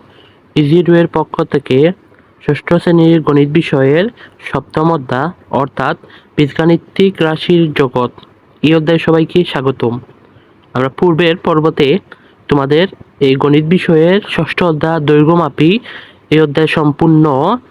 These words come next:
অধ্যায়ের যে কাজগুলো আছে সব আমি everything বুঝিয়ে দিছি। সেটির প্লেলিস্ট আমি ডেসক্রিপশন বক্সে দিয়ে দিব, তোমরা চাইলে সেখান থেকে সেই অধ্যায়ের উপর একটি, এ, যোগ্যতা অর্জন করতে পারবে।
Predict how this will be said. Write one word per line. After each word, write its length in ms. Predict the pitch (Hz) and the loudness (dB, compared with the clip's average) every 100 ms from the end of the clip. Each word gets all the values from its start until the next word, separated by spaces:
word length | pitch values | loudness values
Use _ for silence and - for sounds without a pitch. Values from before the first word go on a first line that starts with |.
| _ _ | _ _
অধ্যায়ের 440 | 139 156 143 160 147 | -4 -2 -2 0 2
যে 180 | 156 147 | 0 0
কাজগুলো 520 | 156 151 143 156 151 | -2 -4 0 2 2
আছে 280 | 147 - 147 | 0 0 -2
সব 440 | - 160 170 170 - | 0 0 0 -2 -2
আমি 220 | 143 156 | 0 2
everything 540 | 156 151 156 - 180 | 2 2 0 2 4
বুঝিয়ে 320 | 160 143 160 151 | 4 2 2 2
দিছি। 360 | 147 - 240 - - - _ | 0 2 0 0 -14 -18 _
সেটির 280 | - 143 156 | -6 -2 -2
প্লেলিস্ট 600 | - 165 151 160 190 - | 0 2 4 4 2 -2
আমি 180 | 131 147 | 0 0
ডেসক্রিপশন 580 | 147 - 160 - 175 156 | -2 -2 -6 -2 0 0
বক্সে 280 | 151 170 | 0 -2
দিয়ে 200 | 147 160 | 0 2
দিব, 200 | 156 165 | 2 0
তোমরা 280 | 165 160 156 | 2 2 0
চাইলে 380 | 151 139 143 170 | 0 0 2 0
সেখান 340 | - 147 151 | 0 -2 -2
থেকে 380 | 151 165 151 185 - - - | -2 -2 0 0 -2 -14 -18
সেই 420 | - - 139 151 190 | -6 2 4 4 2
অধ্যায়ের 440 | 143 139 156 151 | -2 -2 -2 0
উপর 260 | 139 156 165 | 0 0 0
একটি, 380 | 143 165 190 202 - - - | 0 0 0 0 -8 -20 -8
এ, 300 | 143 139 139 135 | -2 0 0 2
যোগ্যতা 400 | 147 135 147 160 | 0 0 -2 0
অর্জন 220 | 151 160 | 0 -2
করতে 400 | 151 147 190 214 - - | -2 -2 0 -2 -2 -8
পারবে। 360 | 139 135 131 | -6 -2 -2